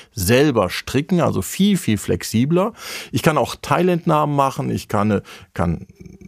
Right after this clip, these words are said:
komplett entnehmen. Ich kann das, was vorhanden ist, selbst wenn's mit hundert ist, hatte ich ja schon gesagt, auch vererben. Hab aber natürlich ein massives Steuerproblem, weil ich sämtliche Ansparerträge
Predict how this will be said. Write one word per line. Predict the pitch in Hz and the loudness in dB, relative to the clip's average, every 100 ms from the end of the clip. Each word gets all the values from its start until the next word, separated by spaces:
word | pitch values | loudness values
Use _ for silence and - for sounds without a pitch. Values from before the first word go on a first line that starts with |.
| - - - - - - | -20 -20 -20 -20 -20 -6
komplett | - 110 135 180 - | 0 2 2 0 0
entnehmen. | 143 - 139 139 135 123 - - - - | -6 -2 0 2 0 -2 -10 -20 -20 -8
Ich | 107 | -4
kann | - 113 107 | 0 0 2
das, | 117 - | 0 0
was | 123 113 | -4 -2
vorhanden | 104 101 127 127 | 0 0 0 0
ist, | 117 117 - | -2 -2 0
selbst | 101 - | -2 0
wenn's | 101 - | -2 -2
mit | 87 - | -4 -2
hundert | 147 127 123 | 0 0 -2
ist, | 110 - | -4 -2
hatte | 107 104 | -4 -2
ich | |
ja | 98 | -4
schon | - 95 | -4 -2
gesagt, | 92 92 92 90 - - | -2 0 2 0 -4 -10
auch | - | -10
vererben. | - - 87 - 101 135 143 175 214 - - - - - - | -8 -6 -4 0 0 2 0 0 0 -6 -20 -20 -20 -20 -4
Hab | 117 123 | -2 0
aber | 120 147 | 2 2
natürlich | 143 131 131 127 - | 0 -2 -2 -2 -2
ein | |
massives | 107 98 101 92 98 - _ | -2 -2 -2 -4 -4 -10 _
Steuerproblem, | - - 76 113 - - 139 143 156 180 156 | -10 -2 0 2 0 -4 -2 0 2 2 0
weil | 107 104 | -2 -2
ich | 101 - - - | -4 -10 -20 -16
sämtliche | 117 107 123 131 120 - 113 - | -4 0 0 0 -4 -2 -4 -4
Ansparerträge | 90 107 - 107 107 101 _ _ - - - 90 101 107 107 | -2 -2 0 0 0 -2 _ _ -16 -12 -6 -2 0 0 -2